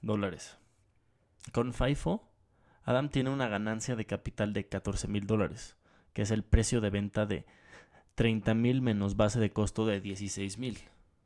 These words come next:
Con lifo, Adam tiene una ganancia de capital de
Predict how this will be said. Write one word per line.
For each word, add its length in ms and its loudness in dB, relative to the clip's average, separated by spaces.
Con 240 -4
lifo, 560 -4
Adam 320 0
tiene 320 2
una 180 2
ganancia 360 -2
de 80 0
capital 480 -4
de 160 -6